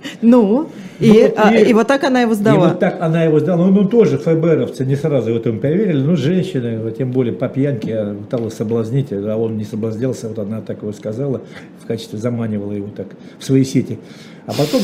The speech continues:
Speaker 2: когда начали раскручивать этого Соутера, там какие-то новости, появились сигналы, вспомнили об этом, вот, э,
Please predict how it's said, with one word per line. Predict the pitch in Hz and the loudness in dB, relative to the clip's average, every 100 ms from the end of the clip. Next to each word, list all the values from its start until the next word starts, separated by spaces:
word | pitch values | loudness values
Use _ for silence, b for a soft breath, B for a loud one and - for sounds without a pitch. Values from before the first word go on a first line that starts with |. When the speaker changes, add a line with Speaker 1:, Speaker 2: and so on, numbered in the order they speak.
| 185 | 0
Speaker 2:
когда | 160 160 | 0 0
начали | 151 - 135 | 0 -2 -2
раскручивать | 135 - 233 - 131 123 | -2 0 -2 0 -2 -2
этого | - 113 | -4 -6
Соутера, | 107 123 110 113 | -4 -4 -4 -6
там | 107 113 | -6 -10
какие-то | - 113 | -8 -4
новости, | 135 190 175 - | 0 0 -2 -2
появились | 139 127 - | 0 0 0
сигналы, | 127 127 120 | -4 -2 -2
вспомнили | 107 - 190 170 | -4 -2 0 0
об | 131 127 | 0 -2
этом, | 147 120 | -4 -4
вот, | 117 | -8
э, | - | -10